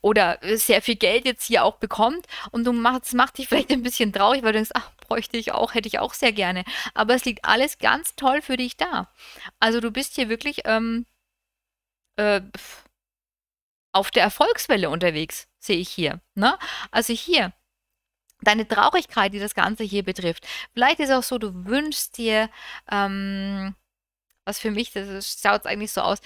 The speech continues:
du wünschst dir einfach diese Sinnlichkeit, Sex, Sinnlichkeit, Harmonie, diese, diese Nähe, Wärme, Geborgenheit, ne? Und das macht dich hier so ein bisschen traurig.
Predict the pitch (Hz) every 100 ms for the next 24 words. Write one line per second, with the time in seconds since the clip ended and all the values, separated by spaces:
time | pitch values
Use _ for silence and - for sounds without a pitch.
0 | - - 214 185 240 - - - 202 208
1 | 202 208 202 202 202 208 - 175 - -
2 | 247 202 - 254 214 - - - - 214
3 | 220 220 220 233 190 208 214 202 - -
4 | 240 240 262 240 233 233 220 196 233 -
5 | 233 233 226 226 240 247 226 190 190 170
6 | 180 202 269 - - - 220 - - -
7 | 269 262 - 240 262 240 247 - 226 -
8 | 196 202 175 175